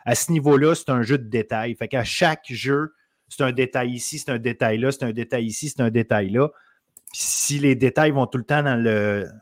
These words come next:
<laughs> l'avantage des détails vont tout le temps du bord de la même équipe, ben, ça va donner un, un pointage à la fin qui, qui, où est-ce que la différence est grosse. Rappelons-nous la pa-, l'an passé,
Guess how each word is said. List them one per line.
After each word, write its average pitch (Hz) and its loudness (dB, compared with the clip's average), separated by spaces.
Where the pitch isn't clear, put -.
<laughs> - -12
l'avantage 147 4
des 139 2
détails 135 2
vont 135 0
tout 131 -4
le 120 -6
temps 147 -2
du 123 -6
bord 131 6
de 113 -8
la 117 2
même 120 0
équipe, 135 0
ben, 113 -2
ça 110 -2
va 113 0
donner 113 -2
un, 101 -2
un 101 -4
pointage 107 -4
à 101 -4
la 87 -8
fin 110 -8
qui, 92 -10
qui, 78 -18
où 92 -6
est-ce 95 -4
que - -8
la 98 -4
différence 107 -6
est 87 -4
grosse. 92 -6
Rappelons-nous 123 6
la 135 8
pa-, - 0
l'an 107 4
passé, 110 0